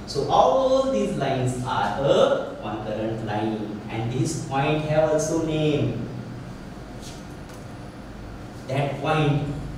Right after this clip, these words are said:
is called as a point of a concurrence. It means that the common point through which the line passes is called as a point of a concurrence. In this figure we see here, so many lines or infinite lines goes through that point P.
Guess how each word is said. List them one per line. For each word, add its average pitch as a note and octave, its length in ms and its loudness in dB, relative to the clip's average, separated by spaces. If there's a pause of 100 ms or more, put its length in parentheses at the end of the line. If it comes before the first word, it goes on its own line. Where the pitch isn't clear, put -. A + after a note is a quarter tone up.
(280)
is B2 240 -2
called G#2 240 0
as G#2 200 0
a - 440 2
point A2+ 260 -2
of G#2 320 -2
a - 60 -4
concurrence. - 760 -4 (140)
It A#2 200 -4
means A3+ 380 4
that - 480 0 (240)
the - 160 2
common E3+ 500 6
point C3 480 -2
through C3+ 160 -2
which - 580 2
the - 160 0
line F#3+ 360 2 (160)
passes - 1000 -2 (800)
is D#3+ 280 4
called C#3+ 280 2
as A2 220 0
a - 340 2
point A#2 260 -2
of - 240 -4
a - 40 -2
concurrence. B2 680 0
In B2 240 2
this B2 240 2
figure F#3+ 300 2
we - 120 0
see A#3+ 220 0
here, F3+ 280 2
so - 220 -2
many D#3+ 220 2
lines B2 320 2
or B2+ 120 2
infinite C#3 680 0
lines C3 400 0
goes C#3+ 340 2
through C3+ 140 -4
that B2+ 440 2
point C#3+ 520 -2
P. C3+ 580 2